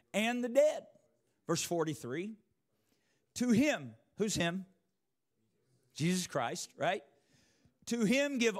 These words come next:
all the prophets witness." When he says that, he knew that they understand that all the prophets is the Old Testament prophets that they had read and heard about.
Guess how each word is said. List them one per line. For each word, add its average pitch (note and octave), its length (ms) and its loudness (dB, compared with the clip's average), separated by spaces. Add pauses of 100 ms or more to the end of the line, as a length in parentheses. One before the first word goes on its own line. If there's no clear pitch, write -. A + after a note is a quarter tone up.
all D#4+ 880 4
the C#4+ 140 0
prophets B3+ 680 0
witness." G#3 440 0 (180)
When F3 140 -2
he A3+ 120 4
says F#3+ 360 0
that, F#3+ 200 2
he G3 140 -2
knew G3 240 0
that F#3+ 160 -2
they F#3 160 2
understand E3+ 520 -4
that D#3 80 0
all E3+ 180 2
the E3 60 -10
prophets D#3+ 480 -4
is B2+ 100 -6
the D3 100 0
Old D#3+ 220 -2
Testament - 400 -2
prophets D3+ 440 -2
that C3+ 140 -6
they C#3+ 140 4
had C#3+ 100 0
read D3 400 0
and D3 160 -2
heard C3+ 160 2
about. A#2+ 320 -2